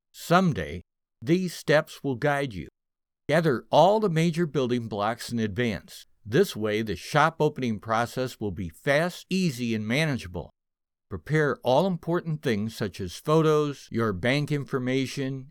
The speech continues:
and item prices. Choosing a business name is not as easy as you might be misled to think. Sometimes you might come up with the perfect name for your business, only to be told that it is not available when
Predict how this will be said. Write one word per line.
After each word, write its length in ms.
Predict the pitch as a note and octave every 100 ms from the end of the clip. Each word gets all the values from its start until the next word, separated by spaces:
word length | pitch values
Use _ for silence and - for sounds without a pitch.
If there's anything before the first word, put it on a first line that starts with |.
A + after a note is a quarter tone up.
| -
and 320 | C3+ A#2+ A2+ -
item 360 | C3 C#3 B2
prices. 760 | A2 B2+ C3 C3 - - - - _ _ _ _
Choosing 500 | - G3 A3 F3 E3+
a 60 | C#3
business 540 | A2+ F#3+ D#3 A#2+ -
name 320 | G#2+ G#2 C3+
is 260 | B2 G2+ -
not 340 | A#2 D3+ G3+
as 260 | F#3 D#3 B2 -
easy 520 | G#3 A3+ C3 A2 G#2+
as 260 | C#3 C3+ A2+
you 80 | B2
might 360 | A#2 B2 F3
be 200 | C#3+ A#2+
misled 920 | A2 A#2 A#2 - A#2+ C3 D#3 G2 F2
to 120 | - F#2+
think. 480 | - F#3+ D3 D2+ - _ _ _ _ _
Sometimes 680 | - - A3 F#3 B2+ A2+ G2+
you 60 | G#2
might 280 | B2 B2+
come 220 | - A#2+ B2
up 200 | C3 -
with 280 | A2 - -
the 160 | A2+ A2
perfect 600 | _ - F#3 - F3 -
name 420 | D3+ D3+ F#2+ F#2+
for 80 | -
your 200 | A#2+ G#2+
business, 640 | F#2+ D3 C3 G#2 G2+ - -
only 300 | F#3+ A#3 A#3
to 80 | G#3
be 180 | F#3 F#3+
told 480 | - F#3 C3+ A2
that 140 | B2 A2+
it 120 | A2+
is 240 | G#2 F2
not 240 | F#2 G2+ C3+
available 680 | E3 F#3+ F3+ C3 G#2 G#2+ A#2
when 240 | A2